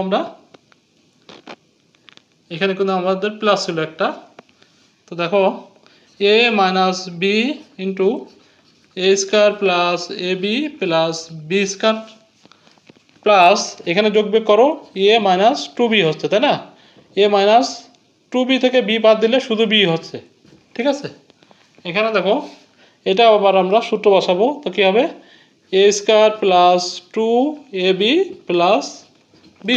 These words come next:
স্কয়ার, ঠিক আছে? এখানে দেখো প্লাস গুণ করো টু এ বি প্লাস টু বি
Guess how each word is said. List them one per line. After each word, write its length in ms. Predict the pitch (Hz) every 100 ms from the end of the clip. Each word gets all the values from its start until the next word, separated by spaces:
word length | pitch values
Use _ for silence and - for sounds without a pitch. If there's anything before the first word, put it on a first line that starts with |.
| -
স্কয়ার, 200 | - 147 - - _ -
ঠিক 120 | 254 311
আছে? 140 | 190 - - - - _ - _ 190
এখানে 220 | 190 269 180
দেখো 200 | 151 180 285 - _ -
প্লাস 320 | 208 180 226 - - _ _ - - _ _ 185
গুণ 120 | 226 226
করো 160 | 208 277 339 - _ -
টু 80 | 233 233
এ 20 | 226 240
বি 100 | 311 403 - - _ _ - -
প্লাস 340 | 190 190 226 262 - _ _ _ _ _ _ _ _ -
টু 140 | 233 240 262 269 - _ _ - 156
বি 160 | 190